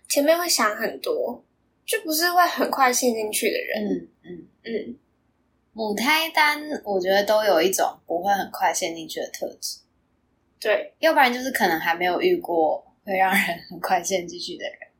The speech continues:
Speaker 2: 我也不确定。我自己是从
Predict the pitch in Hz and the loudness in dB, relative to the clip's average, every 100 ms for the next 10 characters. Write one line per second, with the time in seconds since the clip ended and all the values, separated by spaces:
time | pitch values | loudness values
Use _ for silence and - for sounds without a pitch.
0 | _ _ _ _ - 196 - - - - | _ _ _ _ -6 -6 -6 -8 -8 -12
1 | - _ _ _ _ _ _ _ _ _ | -20 _ _ _ _ _ _ _ _ _
2 | _ _ _ _ _ _ _ _ _ _ | _ _ _ _ _ _ _ _ _ _
3 | _ _ _ _ _ _ _ - 226 226 | _ _ _ _ _ _ _ -2 0 2
4 | 349 277 240 285 - 196 180 175 175 196 | 2 2 4 2 2 2 4 2 -2 -16